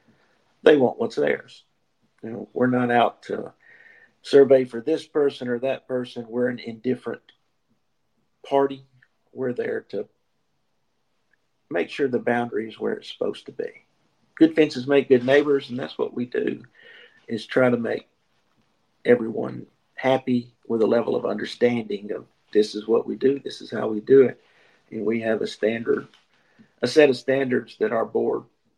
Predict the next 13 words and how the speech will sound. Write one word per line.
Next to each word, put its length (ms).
provides 760
that 200
most 260
surveyors 480
should 340
be 120
surveying 500
property 420
the 120
same. 480
Not 160
all 180
do. 260